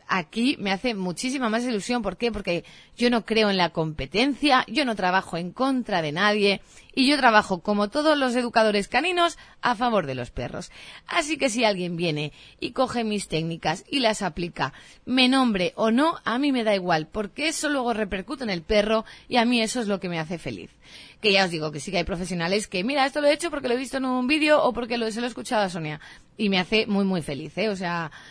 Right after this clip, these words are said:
aquí la verdad es que creo que somos un grupo de profesionales que creo que en cualquier profesión, especialmente trabajando con animales, debemos uin-, unirnos y ir a favor del animal y no en contra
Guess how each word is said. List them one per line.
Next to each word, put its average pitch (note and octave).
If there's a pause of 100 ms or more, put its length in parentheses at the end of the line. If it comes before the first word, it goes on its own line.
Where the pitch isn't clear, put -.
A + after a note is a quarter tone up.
(240)
aquí G#3+
la G#3
verdad F3+
es G3
que G3 (480)
creo A#3
que A3+
somos A3
un G3+
grupo A3+
de A#3
profesionales G3
que F#3+
creo G#3
que A#3
en G#3+
cualquier F3+
profesión, G#3
especialmente F#3+
trabajando F#3+
con G#3+
animales, G3+ (460)
debemos G3+
uin-, G#3+
unirnos G#3+
y B3
ir G#3
a G#3
favor G3+
del A#3+
animal G3+ (480)
y G3
no F#3+
en G#3
contra F#3